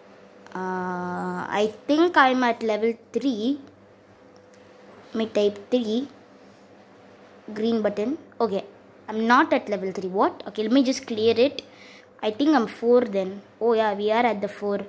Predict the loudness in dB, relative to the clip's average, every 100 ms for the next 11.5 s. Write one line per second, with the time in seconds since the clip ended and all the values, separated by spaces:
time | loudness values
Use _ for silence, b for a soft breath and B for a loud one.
0 | -16 -20 _ _ -20 -20 -12 -12 -4 -4
1 | -4 -10 B B B B -20 -20 -8 -2
2 | 2 2 0 -6 2 4 4 2 0 0
3 | 0 -4 -12 -12 -16 _ _ _ _ -12
4 | -6 4 6 6 0 -4 -2 -4 -4 -6
5 | -6 -8 -4 -2 2 2 4 4 4 2
6 | -6 -10 -8 -6 -6 -8 -12 -16 -20 _
7 | -20 _ _ -20 -20 -20 -20 -20 -20 -20
8 | -20 -20 -20 -20 -20 -18 -8 -6 -4 -6
9 | -10 -10 -6 -4 -6 -8 -10 -20 -20 -20
10 | -20 -20 -20 -20 -20 -6 0 0 0 -6
11 | -2 2 2 0 -8